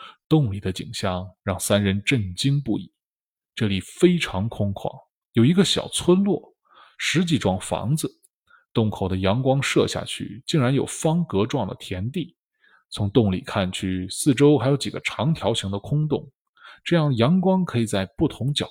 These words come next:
度都能照进洞里的田地。到了村落的近处，静悄悄一片，从荒芜的田地也能看出，这里早已经废弃了。这里房屋不多，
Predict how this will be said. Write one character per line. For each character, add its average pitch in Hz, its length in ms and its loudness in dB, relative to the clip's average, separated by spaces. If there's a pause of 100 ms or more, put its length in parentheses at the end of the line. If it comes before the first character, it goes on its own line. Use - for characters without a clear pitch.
度 110 280 -4
都 123 100 -2
能 117 160 -2
照 117 260 -6
进 98 280 -6
洞 123 180 2
里 85 100 -8
的 82 140 -10
田 92 300 -8
地。 - 200 -8 (1160)
到 92 120 -2
了 92 100 -8
村 113 300 -2
落 101 140 2
的 98 80 -2
近 151 260 0
处， 113 320 -10 (440)
静 104 280 0
悄 95 220 -6
悄 92 220 -2
一 92 120 -8
片， - 240 -8 (520)
从 165 200 2
荒 208 300 4
芜 180 140 6
的 175 60 8
田 117 300 -2
地 175 120 0
也 98 100 2
能 95 160 -4
看 - 300 -4
出， 104 440 -4
这 143 140 0
里 90 120 0
早 101 300 -2
已 131 40 0
经 98 180 -6
废 - 320 -6
弃 - 200 -10
了。 - 220 -20 (480)
这 - 120 -10
里 92 100 -6
房 98 240 0
屋 127 80 4
不 117 160 -2
多， 131 240 2